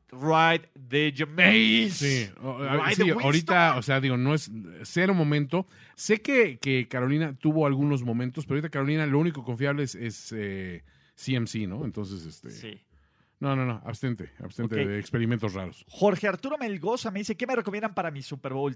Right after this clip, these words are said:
Speaker 1: De quarterback tiene el, no sé quién es, chinga, el, ah, debe ser Warpix.
Speaker 2: Ujú.
Speaker 1: Tannehill, Mark Ingram, Mostert, Cooper Kupp, Kenny Golladay, ajá,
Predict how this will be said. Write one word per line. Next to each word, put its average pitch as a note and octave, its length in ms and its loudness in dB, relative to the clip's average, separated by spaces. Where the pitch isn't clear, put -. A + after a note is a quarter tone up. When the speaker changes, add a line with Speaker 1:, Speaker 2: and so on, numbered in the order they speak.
Speaker 1:
De C3 140 -4
quarterback G3+ 380 -2
tiene F#3+ 460 -6
el, C3 480 -10
no B2+ 200 -12
sé C3 200 -10
quién D3 240 -16
es, C3+ 220 -18
chinga, A#2+ 360 -16
el, C3+ 180 -8
ah, E3 140 -2
debe E3+ 160 -2
ser D3 160 -4
Warpix. C3 540 -4
Speaker 2:
Ujú. A#2+ 240 -2
Speaker 1:
Tannehill, G3 600 -2
Mark A#2+ 300 -8
Ingram, F#3+ 480 -8
Mostert, F3+ 680 -8
Cooper E3 320 -8
Kupp, G3 240 -4
Kenny C4 320 -4
Golladay, E3+ 560 -2
ajá, A#2+ 480 -10